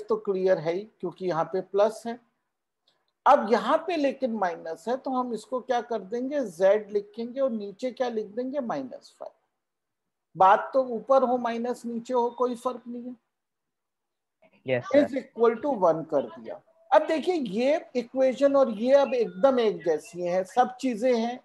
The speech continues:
Speaker 1: एक्स, वाई, जेड के नीचे नंबर्स हैं, और यहाँ पे जो साइंस हैं वो तीनों के प्लस हैं, और लेफ्ट हैंड साइड पे प्लस वन है। अब हम इसको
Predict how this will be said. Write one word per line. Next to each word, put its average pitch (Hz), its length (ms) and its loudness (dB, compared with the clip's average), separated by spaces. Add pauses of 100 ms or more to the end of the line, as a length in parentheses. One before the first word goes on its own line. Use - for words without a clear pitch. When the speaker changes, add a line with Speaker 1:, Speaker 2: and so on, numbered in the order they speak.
Speaker 1:
एक्स, 220 340 2
वाई, 226 280 6
जेड 220 440 -2
के 262 120 2
नीचे 214 840 -2
नंबर्स 151 640 0
हैं, 277 120 -18 (1080)
और 208 340 4
यहाँ 196 220 6 (120)
पे 269 200 2
जो 247 240 4
साइंस 233 540 0
हैं 262 140 4
वो 262 180 2
तीनों 214 440 -8
के 220 140 0 (100)
प्लस 156 380 0
हैं, 277 140 -2 (360)
और 226 100 6
लेफ्ट 202 400 4
हैंड 247 200 -2
साइड 202 400 2
पे 269 120 4
प्लस 190 440 0
वन 127 240 -6
है। - 180 -20 (760)
अब 262 160 8
हम 269 360 -2
इसको 262 320 2